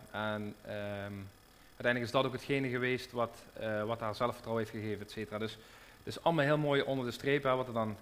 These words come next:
gebeurt als je het even resultaatgericht, eh, zou denken.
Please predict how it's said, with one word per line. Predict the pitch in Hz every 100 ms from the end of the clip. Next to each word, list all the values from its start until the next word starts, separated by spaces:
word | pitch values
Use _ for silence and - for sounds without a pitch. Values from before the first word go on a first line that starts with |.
| - -
gebeurt | 113 113 127 131
als | -
je | -
het | -
even | - 107
resultaatgericht, | 104 104 117 113 107 113 - 110
eh, | 104 104 - - -
zou | - 120 113
denken. | 123 127 131 135